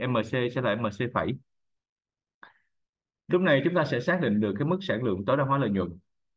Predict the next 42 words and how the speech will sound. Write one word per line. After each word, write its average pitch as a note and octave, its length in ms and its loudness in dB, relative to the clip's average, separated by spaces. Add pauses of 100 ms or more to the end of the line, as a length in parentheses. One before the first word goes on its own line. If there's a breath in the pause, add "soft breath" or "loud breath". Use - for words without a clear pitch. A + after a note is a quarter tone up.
(760)
tương C3+ 160 0
ứng D3+ 240 -2 (600)
là A2+ 360 2
Q C3+ 260 2
phẩy - 180 -2
sau, B2 300 0 (400)
nó C#3+ 140 2
sẽ C#3+ 140 0
là A#2+ 100 0
bằng F#2+ 300 -2 (200)
hai B2+ 200 -2
ngàn G#2 220 0 (180)
đơn A#2 140 -2
vị F#2+ 100 0
sản A2 180 -4
phẩm. F2+ 120 0 (1120)
Và A#2 320 2
bán B2+ 280 2
với D#3+ 140 2
giá C#3 260 2
là G#2+ 420 -4 (640)
tám C#3+ 220 2
mươi C#3+ 140 4
đơn A#2 160 -2
vị F#2+ 140 0
tiền. G2 320 -2 (640)
Để B2 140 2
xác G3 160 -2
định A#2+ 140 0
giá C#3+ 140 2
bán D#3 260 2
thì C#3 100 0
chúng D3 100 -4
ta C#3 160 0
thấy C#3 180 0 (420)
Q C#3+ 200 6
bằng A2 140 0
hai C3 160 -2
ngàn G#2+ 260 -2
vào G2+ 480 -2
đường G2+ 180 -2
cầu G2 180 2